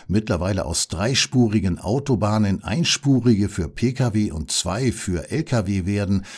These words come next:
das ist zu erleben, außer an den Wochenenden auf den Autobahnen Land auf Land ab.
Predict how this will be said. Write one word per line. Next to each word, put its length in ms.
das 280
ist 360
zu 100
erleben, 560
außer 380
an 100
den 180
Wochenenden 600
auf 180
den 180
Autobahnen 680
Land 360
auf 300
Land 340
ab. 320